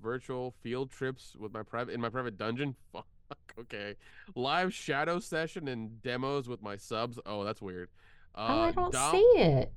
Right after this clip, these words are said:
Speaker 1: dom work and assignments and creative challenges.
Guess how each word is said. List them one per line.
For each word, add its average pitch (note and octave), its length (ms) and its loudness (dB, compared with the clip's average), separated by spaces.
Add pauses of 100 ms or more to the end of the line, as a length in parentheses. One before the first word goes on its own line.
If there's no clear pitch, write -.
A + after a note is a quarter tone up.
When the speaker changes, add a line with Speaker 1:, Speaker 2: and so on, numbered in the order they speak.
(140)
Speaker 1:
dom D3 340 -2
work D3 460 -4
and B2 200 -10
assignments A#2+ 720 -4
and A2 140 -10
creative A2 380 -6
challenges. G2+ 320 -10